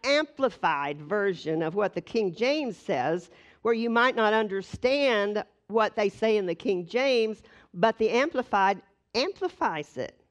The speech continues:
Of course, that's why they call it the Amplified. So may God's,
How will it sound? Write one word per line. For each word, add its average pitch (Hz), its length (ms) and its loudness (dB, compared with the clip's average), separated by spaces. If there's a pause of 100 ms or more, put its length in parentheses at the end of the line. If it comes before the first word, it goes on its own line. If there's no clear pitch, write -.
(680)
Of - 160 -8
course, - 380 -4
that's - 260 -6
why 196 120 0
they 185 120 -4
call 277 300 -2
it - 140 -10
the 196 140 -4
Amplified. 220 840 -6 (760)
So 269 260 2
may 269 300 4
God's, 277 720 0